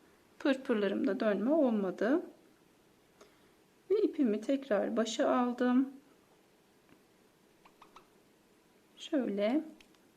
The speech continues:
Şimdi arkadaşlar aynı şekilde ben devam ettireceğim. Buradaki gibi, e, bu rengi de ekleyeceğim. Sarı rengi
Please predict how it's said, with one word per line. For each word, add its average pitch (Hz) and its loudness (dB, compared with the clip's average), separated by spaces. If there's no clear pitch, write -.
Şimdi 359 6
arkadaşlar 294 4
aynı 302 6
şekilde 277 -2
ben 277 6
devam 254 6
ettireceğim. 208 -2
Buradaki 254 0
gibi, 285 2
e, - 0
bu 320 2
rengi 240 6
de - 0
ekleyeceğim. 254 2
Sarı 254 2
rengi 247 2